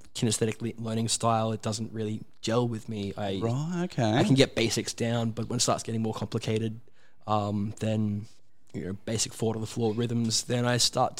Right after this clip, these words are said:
Speaker 1: to struggle unless I'm sitting and listening to something and kind of ignoring tabs just so I can feel out what's happening.
Speaker 2: Yeah, okay. 'Cause that's how I started learning. Like, I, I just, I, I, I could see it, I could recognise it. The timing-wise and whatnot, you had to work out yourself,
Speaker 1: Yep.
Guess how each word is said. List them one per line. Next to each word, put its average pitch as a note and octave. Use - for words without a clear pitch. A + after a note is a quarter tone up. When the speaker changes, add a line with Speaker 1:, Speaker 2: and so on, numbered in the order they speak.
Speaker 1:
to C#3+
struggle B2
unless A#2
I'm A#2
sitting C3
and B2
listening B2
to A#2+
something A#2+
and A#2
kind C3+
of C3
ignoring A#2+
tabs G#2
just -
so A#2
I A2
can G#2+
feel A2+
out G2+
what's -
happening. -
Speaker 2:
Yeah, A2+
okay. G#2+
'Cause -
that's D3+
how C3+
I C#3+
started F#2
learning. C#2+
Like, A2+
I, A#2+
I C3+
just, -
I, A2+
I, A2+
I A#2
could G#2+
see D3+
it, D3+
I G#2+
could G#2
recognise B2+
it. C3
The A2+
timing-wise B2
and A#2
whatnot, A#2
you G#2+
had G#2
to G#2+
work G#2
out G2+
yourself, -
Speaker 1:
Yep. G#2